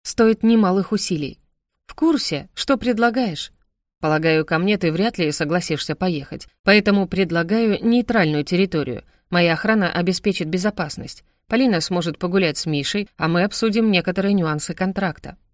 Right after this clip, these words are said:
Если бы не договорённость с Полянским, я бы послал этого нахала.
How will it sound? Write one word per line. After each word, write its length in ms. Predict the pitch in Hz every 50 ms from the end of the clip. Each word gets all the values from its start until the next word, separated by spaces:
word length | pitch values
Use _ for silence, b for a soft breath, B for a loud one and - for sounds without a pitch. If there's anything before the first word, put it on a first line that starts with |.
| _ _ _ _
Если 340 | - 233 277 269 - - 185
бы 200 | 156 156 156 151
не 140 | 147 147 143
договорённость 640 | 165 151 165 170 170 175 180 226 240 202 156 135 -
с 40 | -
Полянским, 600 | - 151 165 185 208 220 - - - 143 127 -
я 220 | - 160 202 202
бы 120 | 190 190 180
послал 560 | - 190 180 175 - - 202 226 233 214 196 -
этого 280 | 160 156 - 147 147
нахала. 520 | 143 151 160 - - 160 147 - - -